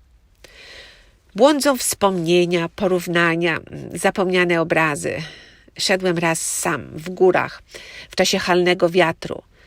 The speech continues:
Żal jest najgłupszym uczuciem, a smutek obezwładnia.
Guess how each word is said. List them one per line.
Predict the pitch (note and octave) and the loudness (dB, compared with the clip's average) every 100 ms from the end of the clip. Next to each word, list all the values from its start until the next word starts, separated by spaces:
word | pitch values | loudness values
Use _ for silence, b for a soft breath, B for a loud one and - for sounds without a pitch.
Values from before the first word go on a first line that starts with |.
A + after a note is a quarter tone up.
| b b b b _ _ E3+ | b b b b _ _ -4
Żal | F3 G#3 B3 A#3+ | 0 2 2 2
jest | F#3+ F#3+ - | 0 -2 -2
najgłupszym | F3 E3+ - F#3+ G#3+ - - F#3+ F3+ | -2 -2 -2 -2 -2 -2 -2 -2 -4
uczuciem, | - - D#3+ - - - - - _ _ _ _ _ _ - | -6 -6 -6 -6 -8 -10 -16 -20 _ _ _ _ _ _ -14
a | - | -10
smutek | - E3 F3 D#3+ D#3+ - - | -6 -4 -4 -4 -8 -10 -8
obezwładnia. | E3 D3 - - - - F3+ | -6 -6 -6 -10 -10 -14 -18